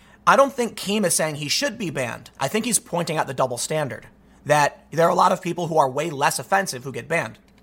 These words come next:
But I do wanna stress, I do believe in free speech, one hundred percent. And I will even stand behind someone like, like Hasan saying something as outrageous as this because he has a right to express his opinion. He didn't call for violence. He was just <laughs> a mean person. You're allowed to be mean.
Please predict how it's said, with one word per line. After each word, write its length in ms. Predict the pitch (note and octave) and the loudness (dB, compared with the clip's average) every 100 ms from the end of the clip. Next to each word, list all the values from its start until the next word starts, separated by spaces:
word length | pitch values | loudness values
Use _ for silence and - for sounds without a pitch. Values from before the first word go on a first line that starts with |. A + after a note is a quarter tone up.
| _ - - - | _ -20 -20 2
But 120 | D#3+ | 8
I 140 | E3+ B3+ | 10 8
do 140 | A3 | 6
wanna 180 | F3 C#3 | 0 0
stress, 400 | - D3 F#3+ - | -2 -2 -2 -2
I 100 | D#3+ | -2
do 180 | E3 B3+ | -2 -2
believe 260 | A3 D#3 C3 | -2 -2 -4
in 80 | A#2+ | -10
free 220 | B2+ A2+ | -8 -8
speech, 400 | - A2 - - | -8 -8 -10 0
one 140 | E3 | 2
hundred 420 | D3 E3 D#3+ E3 | 2 0 -2 -4
percent. 400 | - D#3 A#3+ E3+ - - | -2 0 0 -2 -6 -16
And 140 | - D#3+ | -4 0
I 80 | G3 | 0
will 140 | G#3+ | 0
even 180 | F#3 D#3+ | -2 -2
stand 500 | - E3 E3 G#3+ F3+ | -2 -2 -2 -2 -2
behind 380 | D#3+ D#3+ D#3 D3+ | -2 -2 -2 -2
someone 460 | D#3+ D#3 D3+ D3+ | -2 -2 -2 -2
like, 440 | C#3 C3+ B2+ A#2+ - | 0 0 -2 -6 -8
like 140 | C3+ | -6
Hasan 440 | C#3 A3+ G3 D3+ - - | 0 4 4 2 -6 -18
saying 380 | - - E3+ F#3+ | -6 -2 0 -2
something 420 | F#3 D3+ D3+ D3+ | -2 -2 -2 -4
as 120 | C#3+ C#3 | -2 0
outrageous 520 | B2 C3 C3 C3+ D3 | 0 0 -4 -4 -6
as 120 | C3+ | -2
this 200 | A#3 - | 0 0
because 300 | D3 D#3 C3 | -4 -6 -4
he 80 | C#3+ | -4
has 100 | C3+ | -4
a 60 | |
right 200 | A#2+ C#3+ - | 0 0 0
to 100 | D3 | -6
express 320 | - B2 B2 | -4 -4 -4
his 100 | A#2+ | -6
opinion. 400 | - D#3+ A#2+ G2+ - - - | -6 -4 -6 -10 -20 -20 -8
He 80 | C3 | -6
didn't 100 | C#3 | 0
call 140 | D3+ | 0
for 140 | G3+ | 2
violence. 500 | D3+ C3+ B2+ C3 - - - | 0 0 0 -6 -10 -12 -18
He 140 | - E3 | -6 -2
was 180 | E3+ | -2
just 440 | - D3 - - - - _ | 0 -2 -2 -6 -12 -18 _
<laughs> 200 | _ - | _ -6
a 100 | F#3 | -2
mean 420 | E3 D#3+ D#3 D3+ | 0 0 0 -2
person. 520 | - F3 G3+ A2+ F#2+ - - - | -2 0 0 -4 -8 -14 -20 -10
You're 140 | - D#3+ | 0 4
allowed 200 | D#3+ E3+ | 4 4
to 60 | |
be 80 | F3+ | 0
mean. 280 | E3+ C#3+ | -6 -8